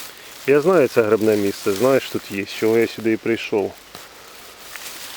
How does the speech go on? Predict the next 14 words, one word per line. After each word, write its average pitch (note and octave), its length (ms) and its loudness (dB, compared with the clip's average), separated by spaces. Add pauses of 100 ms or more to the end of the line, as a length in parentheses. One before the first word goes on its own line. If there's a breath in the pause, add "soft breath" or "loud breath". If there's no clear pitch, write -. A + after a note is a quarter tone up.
(640)
А B2+ 120 0
дивлюся, B2 680 2
немає, B2 720 2
странно. A#2+ 580 0 (1120 loud breath)
Вони D3 200 0
просто - 300 -2
ще - 160 -2
манюсінькі A#2+ 680 2
зовсім. F#2 460 -8 (1300 loud breath)
Це A2+ 340 0
вообще G2+ 580 -2 (140)
круто. G2+ 360 -4 (3750)
А A#2+ 180 2
ну-ка. G#2 500 -2